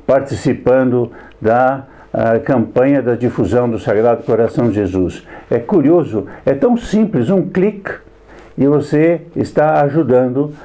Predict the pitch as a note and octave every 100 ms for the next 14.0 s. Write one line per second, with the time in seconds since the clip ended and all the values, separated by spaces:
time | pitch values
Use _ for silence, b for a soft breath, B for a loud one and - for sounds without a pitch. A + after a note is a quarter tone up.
0 | B - G#2 A#2 B2 A#2+ - C#3+ C3+ B2
1 | A#2+ C3 A#2+ A#2+ A#2 C3+ G#2 G2 D3 F3+
2 | F3+ - B B B A#2 D3+ D3 D3+ A#2+
3 | A#2+ C3+ C3 - A2+ C3+ C3 B2 C3+ A#2
4 | B2 B2+ A#2 A#2+ A#2+ A2+ G#2 A#2 C#2+ B
5 | B B B B B - A#2+ C3+ C3+ D3+
6 | D3 D#3+ E3+ E3 D#3+ D#3+ D3+ C#3+ C#3 D3+
7 | D3 C3+ C#3 D#3+ D#3 D3+ - D3 - C3
8 | C3 A2 G#2 F2 B B B B - C#3
9 | A#2 B2 F3 F#3+ - - B2 G#2 E2+ -
10 | - - B B B B A2 A2 B2 A#2+
11 | B2 D3 D3 G2+ A#2+ E3+ B2 A2 F2+ -
12 | - B B - C3 C3 A#2 B2 C#3+ C#3+
13 | - D#3 D3 B2 G#2 G2 C#3 E3+ C3 -